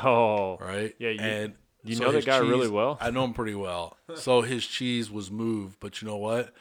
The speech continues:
Speaker 2: He knows he's gonna go to Korea, and he's just gonna go back to doing what he does, and he's gonna do great things there,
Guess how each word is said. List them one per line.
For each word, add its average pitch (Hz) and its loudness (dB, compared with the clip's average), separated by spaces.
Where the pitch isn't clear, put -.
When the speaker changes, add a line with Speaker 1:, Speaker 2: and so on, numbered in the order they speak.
Speaker 2:
He 123 -8
knows 117 0
he's 113 -4
gonna 110 -6
go 110 -4
to 110 -4
Korea, 127 -4
and 151 -4
he's 131 -6
just 143 -8
gonna 143 -4
go 117 0
back 131 6
to 127 -8
doing 117 0
what 160 2
he 196 -2
does, 151 2
and 127 -8
he's 110 -6
gonna 110 -4
do 113 -4
great 110 -2
things 110 -4
there, 127 2